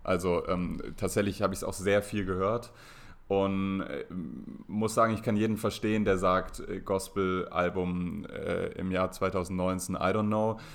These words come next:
Oder der sagt, ist mir zu viel Religion, ist mir zu viel Jesus, ist mir zu viel dogmatische Aussage. Kann ich komplett verstehen.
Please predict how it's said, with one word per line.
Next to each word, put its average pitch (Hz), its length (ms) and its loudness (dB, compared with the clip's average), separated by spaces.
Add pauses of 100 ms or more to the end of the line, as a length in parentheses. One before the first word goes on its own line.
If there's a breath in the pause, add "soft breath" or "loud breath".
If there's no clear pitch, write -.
(180 loud breath)
Oder 90 220 2
der 90 160 2
sagt, 87 260 4
ist 87 160 -6
mir 92 140 0
zu - 160 -6
viel 98 320 2
Religion, 92 540 2
ist 90 160 -4
mir 95 100 -2
zu - 140 -8
viel 95 220 -2
Jesus, 98 500 2
ist - 180 -8
mir 92 140 0
zu 90 160 -8
viel 92 400 0 (420 loud breath)
dogmatische 92 680 2
Aussage. 98 540 4
Kann 98 180 0
ich 95 100 -2
komplett 101 380 2
verstehen. 98 560 0